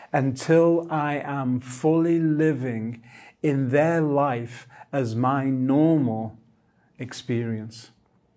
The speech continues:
Thank you that every day <laughs> begins with newness of life.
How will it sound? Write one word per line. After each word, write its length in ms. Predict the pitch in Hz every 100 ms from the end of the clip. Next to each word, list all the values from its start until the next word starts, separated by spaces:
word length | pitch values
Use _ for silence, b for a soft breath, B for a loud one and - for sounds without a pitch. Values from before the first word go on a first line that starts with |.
| _ _ _ _ _ _ _ B B
Thank 260 | 147 156 165
you 120 | 151
that 240 | 135 127 -
every 480 | 156 170 143 156 139
day 400 | 156 156 135 113
<laughs> 180 | 123
begins 720 | 110 123 131 147 117 117 107 120
with 260 | 117 104
newness 480 | 113 120 117 113 120
of 160 | 107 110
life. 460 | 101 101 107 _